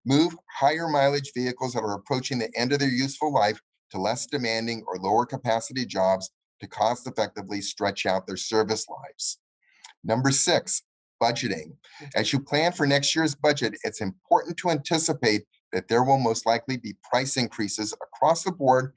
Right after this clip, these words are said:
from the asset itself up through the upfitting process. Prices will increase, mark my words. Your budget needs to be structured to accommodate these anticipated price increases.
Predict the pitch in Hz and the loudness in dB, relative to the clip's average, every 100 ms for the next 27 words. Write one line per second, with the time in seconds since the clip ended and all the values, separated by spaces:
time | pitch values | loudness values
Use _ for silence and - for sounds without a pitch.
0 | _ - 98 85 - 117 135 160 143 - | _ -8 -6 -6 -2 2 2 2 0 0
1 | 131 123 123 - _ - 135 139 - 135 | 4 4 4 -2 _ -2 0 -2 -2 0
2 | 127 120 113 - 131 117 - 120 113 - | 0 0 -2 -2 -2 -2 0 2 2 0
3 | 90 - _ _ _ - 151 151 165 151 | -10 -14 _ _ _ 0 2 2 2 0
4 | 135 127 135 131 123 - 131 98 - 101 | 2 2 2 2 -2 -2 -2 -2 -2 0
5 | 139 139 151 139 143 95 82 - _ - | 0 2 0 4 2 0 -6 -16 _ -20
6 | _ - 113 101 127 135 156 127 135 139 | _ -6 -4 0 2 4 2 0 0 0
7 | 151 147 143 - 135 - 127 123 98 - | -2 0 0 2 2 2 -8 -2 -2 -4
8 | - 139 139 117 107 104 104 101 95 - | 0 2 4 2 -2 -6 -10 -8 -6 -4
9 | 123 113 - 110 107 - 117 113 - 95 | -4 -4 -2 0 -2 0 0 0 -2 -4
10 | - 85 - - - | -8 -8 -10 -8 -10